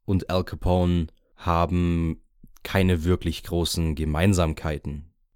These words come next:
Einer der Unterschiede zum Beispiel ist, dass Tony Montana vor allem durch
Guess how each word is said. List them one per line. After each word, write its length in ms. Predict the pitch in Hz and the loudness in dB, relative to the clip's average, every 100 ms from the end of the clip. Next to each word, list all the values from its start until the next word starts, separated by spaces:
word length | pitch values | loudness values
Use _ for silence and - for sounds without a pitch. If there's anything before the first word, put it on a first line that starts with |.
| _ _ _ - | _ _ _ -2
Einer 240 | 110 131 | 4 6
der 120 | 113 | 6
Unterschiede 440 | 104 143 131 139 117 | 6 4 4 6 4
zum 160 | - | 4
Beispiel 380 | 98 101 - 95 | 4 2 2 0
ist, 320 | 90 98 - | 2 0 -2
dass 400 | 92 87 - - _ _ | -2 -2 -4 -14 _ _
Tony 240 | 104 104 107 | 4 6 8
Montana 760 | 95 - 101 104 110 107 107 - | 6 4 4 6 6 4 2 -6
vor 240 | - 95 82 | 0 0 2
allem 400 | 98 101 98 85 | 2 4 4 4
durch 560 | 92 95 90 - - | 4 4 2 -4 -18